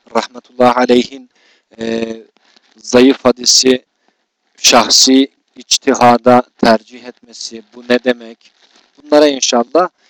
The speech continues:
ilerleyen derslerimizde değineceğiz. Şu an hadis usulü açısından makbul ve merdut haber,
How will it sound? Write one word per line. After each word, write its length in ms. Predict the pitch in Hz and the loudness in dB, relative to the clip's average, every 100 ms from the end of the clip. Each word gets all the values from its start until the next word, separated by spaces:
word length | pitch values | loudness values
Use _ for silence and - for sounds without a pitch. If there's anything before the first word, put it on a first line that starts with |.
| _ | _
ilerleyen 560 | - 135 135 131 131 127 | -4 2 2 4 0 0
derslerimizde 800 | 117 110 120 113 113 _ 156 170 _ _ _ | 0 0 -2 -10 _ _ -4 -4 _ _ _
değineceğiz. 640 | 135 127 110 101 90 - _ _ _ _ _ | 2 2 -6 -18 -12 -12 _ _ _ _ _
Şu 260 | - 185 | -2 4
an 240 | 156 156 - _ _ _ _ _ | 4 4 0 _ _ _ _ _
hadis 380 | _ 120 165 - | _ -6 -6 -8
usulü 300 | 151 - 135 | _ -12 -2
açısından 760 | 127 - - 120 117 117 147 _ _ _ _ 113 | -2 0 -4 -6 _ -4 -4 _ _ _ _ -6
makbul 420 | 127 _ 170 175 | -6 _ -20 -4
ve 100 | 147 | -4
merdut 460 | 135 135 127 151 147 | 0 -2 -2 -8 -8
haber, 280 | 139 151 | 0 2